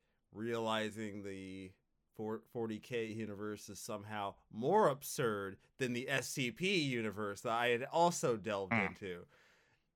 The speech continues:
Speaker 1: And that's a tough pill for me to swallow, 'cause the S C P
Speaker 2: <laughs>
Speaker 1: universe was already ridiculous for me. It was already a brain-bending mess.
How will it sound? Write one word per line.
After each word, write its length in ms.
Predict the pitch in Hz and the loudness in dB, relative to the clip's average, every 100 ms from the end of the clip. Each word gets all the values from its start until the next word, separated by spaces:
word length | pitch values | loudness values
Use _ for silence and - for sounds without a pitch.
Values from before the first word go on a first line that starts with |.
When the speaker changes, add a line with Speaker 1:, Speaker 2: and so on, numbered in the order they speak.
| _ | _
Speaker 1:
And 180 | 196 240 | 4 8
that's 260 | 247 226 226 | 10 10 8
a 80 | 151 | 0
tough 380 | - 123 110 | 2 2 0
pill 240 | - 107 95 | -2 -2 -2
for 180 | - 95 | -6 -10
me 140 | 95 | -10
to 80 | 78 | -10
swallow, 640 | - 101 87 78 78 80 - _ _ | -10 -8 -6 -6 -10 -14 -18 _ _
'cause 180 | 240 220 | 2 2
the 140 | 240 | 8
S 180 | 247 233 | 8 8
C 180 | 247 160 | 4 2
P 220 | 143 165 | 2 2
Speaker 2:
<laughs> 80 | 160 | 4
Speaker 1:
universe 500 | 131 110 98 95 - | 2 2 0 -2 -4
was 160 | 120 127 | -2 6
already 400 | 127 110 110 98 | 6 6 2 0
ridiculous 840 | 92 90 120 110 - 104 85 87 | -6 -4 -4 -4 -6 -8 -8 -10
for 220 | - 104 92 | -10 -10 -8
me. 300 | 87 80 85 _ - | -10 -10 -14 _ 0
It 140 | - 254 | 6 8
was 160 | 202 | 10
already 500 | 170 143 135 135 123 | 10 10 8 6 4
a 100 | 110 | 2
brain-bending 1400 | 95 101 120 113 110 110 95 87 127 117 107 104 98 101 | -2 0 2 4 2 0 -4 -2 2 2 0 -4 -6 -6
mess. 540 | 101 101 90 - - | -4 -4 -4 -8 -12